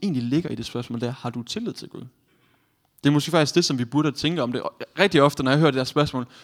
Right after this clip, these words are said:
"Tror du på Gud?" eller er blevet stillet det spørgsmål, så tror jeg for, ofte, folk har tænkt sådan, "Tror du på, at Gud eksisterer?" Det, det er sådan, vi går sådan lidt rationelt til det, ikke?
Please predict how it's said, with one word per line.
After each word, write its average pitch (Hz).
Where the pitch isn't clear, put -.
"Tror 185
du 127
på 113
Gud?" 123
eller 117
er 117
blevet 120
stillet 180
det 120
spørgsmål, -
så 190
tror 185
jeg 156
for, -
ofte, 156
folk 139
har 117
tænkt 120
sådan, 120
"Tror -
du 131
på, 127
at 117
Gud 143
eksisterer?" 120
Det, -
det 123
er 135
sådan, 143
vi 143
går 139
sådan 151
lidt 151
rationelt 117
til 117
det, 117
ikke? 135